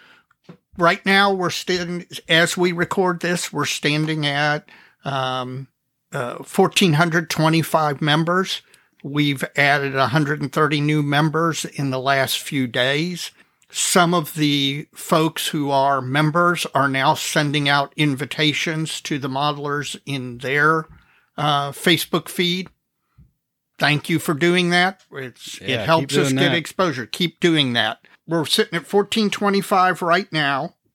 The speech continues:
Speaker 1: I'm just, the next milestone is, is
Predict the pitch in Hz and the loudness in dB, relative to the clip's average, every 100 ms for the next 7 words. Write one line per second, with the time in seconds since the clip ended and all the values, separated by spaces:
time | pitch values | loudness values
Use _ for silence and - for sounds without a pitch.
0 | _ 151 135 165 - - 131 156 160 160 | _ -2 0 -2 -2 -8 -2 2 4 2
1 | - 175 160 175 165 - 175 170 175 180 | 0 2 4 4 2 0 0 2 0 -4
2 | 180 160 156 156 139 - - - 156 147 | -4 -4 -2 -2 -4 -10 -12 -4 -2 -2
3 | 139 - | -4 -8